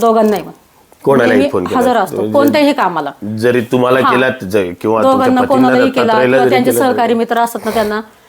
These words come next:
Speaker 1: सगळ्याला ते उपस्थित असतात.
Speaker 2: मला माहिती आहे, दत्ताचा फ्रेंड सर्कल फार मोठा आहे, त्याच्यात
Speaker 1: हो.
Speaker 2: आम्ही सुद्धा येतो.
Speaker 1: हो, हो.
Speaker 2: त्याच्यामुळे आम्हाला ते माहिती आहे. एक
Speaker 1: त्याच्यामुळे
Speaker 2: शेवटच्या
Speaker 1: त्यांचा एक
Speaker 2: प्रश्नाकडे,
Speaker 1: प्रोत्साहन खूप मोठा असतो त्यांना.
Speaker 2: शेवटच्या प्रश्नाकडे जातो वहिनी.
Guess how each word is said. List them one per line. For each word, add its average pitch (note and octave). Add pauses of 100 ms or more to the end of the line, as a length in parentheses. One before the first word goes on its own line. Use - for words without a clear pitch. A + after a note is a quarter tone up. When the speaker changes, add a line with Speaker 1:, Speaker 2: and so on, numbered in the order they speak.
(360)
Speaker 1:
सगळ्याला D4+
ते D4+ (760)
उपस्थित B3+
असतात. A3 (180)
Speaker 2:
मला C3+
माहिती A#2+
आहे, G#2
दत्ताचा G#2+
फ्रेंड G#2+
सर्कल G#2
फार G#2
मोठा F#2+
आहे, G2
त्याच्यात F#2+
Speaker 1:
हो. B3
Speaker 2:
आम्ही G3+
सुद्धा -
येतो. G#2
Speaker 1:
हो, -
हो. A3+
Speaker 2:
त्याच्यामुळे B2+
आम्हाला B2
ते B2+
माहिती A2+
आहे. A#2
एक G#2 (360)
Speaker 1:
त्याच्यामुळे F3+
Speaker 2:
शेवटच्या E4+
Speaker 1:
त्यांचा -
एक -
Speaker 2:
प्रश्नाकडे, E4+
Speaker 1:
प्रोत्साहन - (160)
खूप D4+
मोठा C4+
असतो F#3+
त्यांना. E3+
Speaker 2:
शेवटच्या D3+
प्रश्नाकडे C3+
जातो A2+
वहिनी. G2